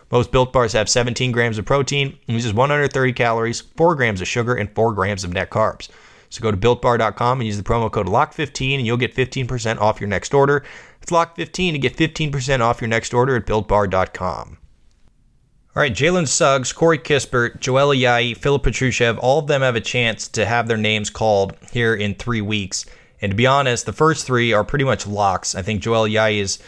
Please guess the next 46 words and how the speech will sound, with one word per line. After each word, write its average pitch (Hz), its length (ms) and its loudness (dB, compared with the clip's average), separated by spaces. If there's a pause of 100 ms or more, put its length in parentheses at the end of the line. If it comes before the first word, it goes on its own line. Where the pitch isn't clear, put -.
(320)
a 113 60 -8
late 123 240 2
first, 120 340 2 (300)
early 120 260 4
to 110 60 0
mid 107 220 0
second 110 300 0
rounder 107 260 2
for 101 100 -4
sure. 113 260 0
The 107 100 -2
last 160 260 2
one, 123 160 -2
Filip 131 240 0
Petrusev, 110 520 0
I 104 60 2
think 107 220 -4
is 101 100 -4
a 98 60 -4
coin 107 260 -4
toss. 90 300 -2
I 98 80 0
honestly 110 480 -2 (260)
can't 143 240 -2
get 131 120 2
a - 20 0
feel, 113 500 0 (160)
but 110 160 0
it 107 100 -2
seems 202 240 0
like 127 140 2
his 104 140 -2
draft 117 260 2
stock 101 300 -2
keeps 107 240 -6
rising 104 500 0 (240)
because 107 260 2
everybody 113 300 2
realizes 110 540 0
he's 101 180 -4
much 107 240 -4
more 113 140 2
of 98 80 -2
a 92 40 -4
stretch - 440 -2
big 107 380 2